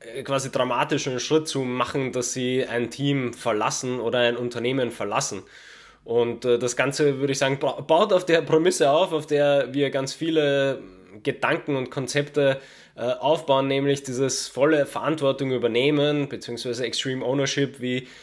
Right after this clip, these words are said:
Jocko Willink das gerne sagt. Ähm, tendenziell, wenn irgendjemand ein Team verlässt oder ein Unternehmen verlässt, dann ist die Verantwortung eben nicht bei diesem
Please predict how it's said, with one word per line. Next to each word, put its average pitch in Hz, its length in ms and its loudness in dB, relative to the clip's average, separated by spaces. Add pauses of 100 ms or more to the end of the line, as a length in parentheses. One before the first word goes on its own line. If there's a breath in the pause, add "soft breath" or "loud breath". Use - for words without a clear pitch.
(180 loud breath)
Jocko 131 240 -2
Willink 143 240 4
das 131 180 -2
gerne 131 240 2
sagt. 127 420 2 (380 loud breath)
Ähm, 123 320 -6 (380)
tendenziell, 180 680 4
wenn 160 200 4
irgendjemand 156 540 2
ein 143 200 0
Team 160 240 -4
verlässt 147 460 0
oder 131 160 0
ein 135 120 -2
Unternehmen 139 480 -2
verlässt, 135 580 0
dann 135 340 -2
ist 147 320 -6
die 143 60 -2
Verantwortung 135 840 -2
eben 127 300 -4
nicht 170 500 -2
bei 127 180 2
diesem 127 520 -2